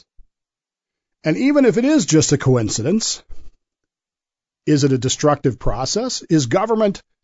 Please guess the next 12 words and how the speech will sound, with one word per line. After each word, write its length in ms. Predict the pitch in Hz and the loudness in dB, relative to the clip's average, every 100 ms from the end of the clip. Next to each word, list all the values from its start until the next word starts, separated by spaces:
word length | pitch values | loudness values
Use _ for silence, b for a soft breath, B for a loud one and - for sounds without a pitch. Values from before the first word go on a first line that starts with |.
| _ _ | _ _
at 120 | 160 151 | -6 0
all 280 | 190 208 | 4 6
levels, 380 | 170 170 127 131 | 6 4 2 -2
by 180 | - 151 | 0 0
destroying 1000 | 139 - - - 220 269 254 185 151 135 B B B - | 2 -2 -4 -6 -2 2 6 6 6 4 B B B 0
our 160 | 156 | 0
concept 640 | - - 202 202 - 160 160 | 0 0 2 4 4 2 2
of 60 | |
the 60 | 135 | 2
media, 280 | 160 160 120 | 4 4 2
by 160 | 151 | 0
attacking 920 | 151 - - - 220 247 254 233 208 | 0 -2 -4 0 0 2 2 4 2